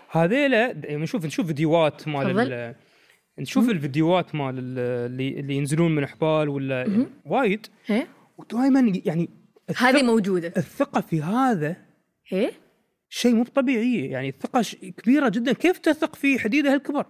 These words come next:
Speaker 2: بالضبط. بقول لك.
Speaker 1: بطيح من يبل.
Speaker 2: <laughs> بقول لك.
Speaker 1: طيب، طيب، شو؟
Speaker 2: مو، مو بهذا، مو بهذا بالضبط، لأن هذا، هذه يعني أكثر للزينة وللاستخدام
Speaker 1: آه.
Speaker 2: اليومي.
Speaker 1: بس
Speaker 2: لكن
Speaker 1: نفس
Speaker 2: في وحدة
Speaker 1: الفكرة يعني.
Speaker 2: نفسها، في وحدة نفسها. هذه اسمها كربينة.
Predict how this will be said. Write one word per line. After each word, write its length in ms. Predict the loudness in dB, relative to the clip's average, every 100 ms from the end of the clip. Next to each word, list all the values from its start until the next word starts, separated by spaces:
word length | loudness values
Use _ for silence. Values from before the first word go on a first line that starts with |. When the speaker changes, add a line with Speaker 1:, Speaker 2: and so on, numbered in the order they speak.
| -6
Speaker 2:
بالضبط. 500 | 0 2 2 -2 -6 -2
بقول 280 | 4 4 4
لك. 60 |
Speaker 1:
بطيح 120 | 0
من 120 | 2 2
يبل. 360 | 2 4 4 4 2 -2 -2
Speaker 2:
<laughs> 300 | -4 -4 -2
بقول 320 | 0 2 2
لك. 140 | -2 -6 -2
Speaker 1:
طيب، 180 | 0 2
طيب، 220 | 0 -2
شو؟ 100 | 0
Speaker 2:
مو، 200 | 2 2 -2 -2
مو 100 | -2
بهذا، 420 | 2 4 4 4 2 0 0
مو 120 | 2
بهذا 360 | 4 4 6 4
بالضبط، 540 | 2 0 0 0 -2
لأن 240 | 0 2
هذا، 640 | 2 4 2 4 4 2 0 -4
هذه 300 | 0 2 2
يعني 240 | 2 0 -2
أكثر 200 | -2 0
للزينة 600 | 2 0 0 -2 -2 -2
وللاستخدام 680 | 0 0 0 -4 -2 0 4
Speaker 1:
آه. 140 | 6
Speaker 2:
اليومي. 380 | 8 8 6 4 -2 -12 -18 -14 -2
Speaker 1:
بس 100 | 4
Speaker 2:
لكن 100 | 6
Speaker 1:
نفس 120 | 6
Speaker 2:
في 80 | 4
وحدة 120 | 4
Speaker 1:
الفكرة 200 | 4 6
يعني. 180 | 4 2
Speaker 2:
نفسها، 340 | -2 -4 -8 -4
في 140 | -2
وحدة 160 | 0 0
نفسها. 340 | 0 -2 -2
هذه 120 | -2
اسمها 220 | -4 -4 -2
كربينة. 520 | 0 2 2 0